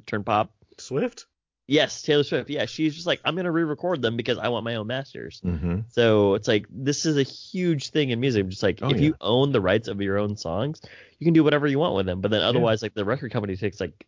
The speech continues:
Speaker 1: seventy percent of the, of the buy of it, and just like,
Speaker 3: Yeah,
Speaker 1: "Here."
Speaker 3: at a time when they don't want you to have it. <laughs> They don't,
Speaker 1: Exactly,
Speaker 3: they,
Speaker 1: yeah.
Speaker 3: they,
Speaker 1: So
Speaker 3: they,
Speaker 1: that was
Speaker 3: well,
Speaker 1: incredible.
Speaker 3: sometimes at a point they still don't want you to have it, uh,
Speaker 1: Yeah.
Speaker 3: depending on companies, the way they go,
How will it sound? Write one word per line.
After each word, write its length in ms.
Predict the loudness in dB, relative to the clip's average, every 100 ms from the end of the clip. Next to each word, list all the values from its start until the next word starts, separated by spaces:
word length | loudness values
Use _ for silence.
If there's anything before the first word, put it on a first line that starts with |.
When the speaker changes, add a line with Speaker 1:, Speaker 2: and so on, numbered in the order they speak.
| -16
Speaker 1:
seventy 320 | -6 -4 -2
percent 320 | -4 -2 -2
of 80 | 0
the, 140 | 0 0
of 140 | -4 -8
the 60 |
buy 540 | -8 -6 -2 0 0 -2 -4
of 160 | -4
it, 180 | -4 -6
and 160 | -8 -10
just 120 | -4
like, 200 | -4 -4 -6
Speaker 3:
Yeah, 100 | 0
Speaker 1:
"Here." 220 | 2 2 0
Speaker 3:
at 160 | 0 0
a 60 |
time 260 | 2 0 2
when 120 | -2
they 100 | -2
don't 180 | -2 -4
want 200 | -6 -4
you 100 | -6
to 60 | -4
have 220 | -6 -8
it. 100 | -10
<laughs> 40 | -4
They 100 | 0
don't, 140 | 4
Speaker 1:
Exactly, 540 | 4 4 2 2 -2 -4
Speaker 3:
they, 80 |
Speaker 1:
yeah. 100 | -4
Speaker 3:
they, 100 | -2
Speaker 1:
So 60 | -4 -4
Speaker 3:
they, 80 | -2
Speaker 1:
that 100 | -2
was 120 | -2
Speaker 3:
well, 140 | -4
Speaker 1:
incredible. 180 | -4 -6
Speaker 3:
sometimes 380 | -6 0 2 2
at 80 | 0
a 40 |
point 260 | 0 0 0
they 80 | 0
still 200 | 4 4
don't 180 | 4 -2
want 160 | -6
you 120 | -8
to 160 | -10 -12 -12 -8
have 240 | -6 -6
it, 120 | -10 -16 _ -8
uh, 140 | -6 -6
Speaker 1:
Yeah. 80 | -6
Speaker 3:
depending 400 | -8 -6 -4 -4
on 140 | -2
companies, 420 | -2 -2 -2 -6 -8 _ _ _ _ _
the 60 | -2
way 120 | 0
they 140 | 2 2
go, 340 | 2 2 0